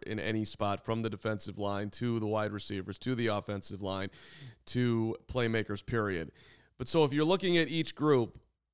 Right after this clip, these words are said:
where is wh-, what's having the biggest impact, the biggest negative impact on them not winning?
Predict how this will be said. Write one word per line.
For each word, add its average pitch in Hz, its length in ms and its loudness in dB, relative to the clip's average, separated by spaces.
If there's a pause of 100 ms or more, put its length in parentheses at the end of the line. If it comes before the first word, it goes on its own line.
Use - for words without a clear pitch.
(220)
where 165 760 6 (1200)
is 131 400 -2
wh-, 131 280 -2
what's 165 200 -2
having 160 280 2
the 135 80 2
biggest 139 480 2
impact, 120 440 4
the 113 60 -4
biggest 117 340 2
negative 117 500 2
impact 107 480 0
on 110 180 0
them 107 200 0
not 110 300 0
winning? 95 460 -6